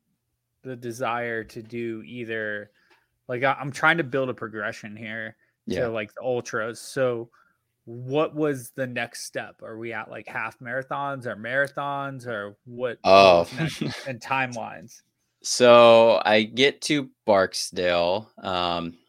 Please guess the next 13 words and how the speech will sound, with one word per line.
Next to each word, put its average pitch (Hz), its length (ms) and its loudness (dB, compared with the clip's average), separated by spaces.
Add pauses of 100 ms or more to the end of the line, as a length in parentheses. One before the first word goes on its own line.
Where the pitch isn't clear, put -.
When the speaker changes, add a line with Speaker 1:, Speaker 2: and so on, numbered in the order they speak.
Speaker 2:
you 92 120 -6
know, 87 360 -4
my 87 140 -2
commander 104 460 0
is 92 120 -4
a 87 120 -4
very 104 420 4
fit 104 360 -4
guy. 90 340 2
He 90 160 -8
loves 95 300 -2
to - 120 -8
run. 87 460 -4